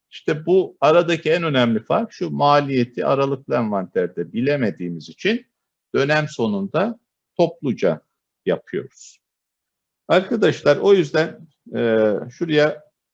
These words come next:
hatırlarsanız satışlarda iki kayıt yaptığımız durumlarda o işlemin, e, A ve B diye iki ayrı kayıt gösteriyorduk. Birincisi A dediğimiz satışın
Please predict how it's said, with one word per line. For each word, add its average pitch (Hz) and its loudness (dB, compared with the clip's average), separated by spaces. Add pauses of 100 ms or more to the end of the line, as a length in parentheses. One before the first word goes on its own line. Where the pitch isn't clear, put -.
hatırlarsanız 143 -2 (180)
satışlarda 127 -2
iki 135 -8
kayıt 117 0
yaptığımız 117 -4
durumlarda 92 -8 (400)
o 135 -2
işlemin, 120 -4 (500)
e, 95 0 (120)
A 123 4
ve 117 0
B 117 0
diye 101 -4
iki 113 -6
ayrı 95 -2
kayıt 107 -4 (420)
gösteriyorduk. 85 -8 (300)
Birincisi 170 -2
A 139 4 (520)
dediğimiz 90 -8
satışın 165 -4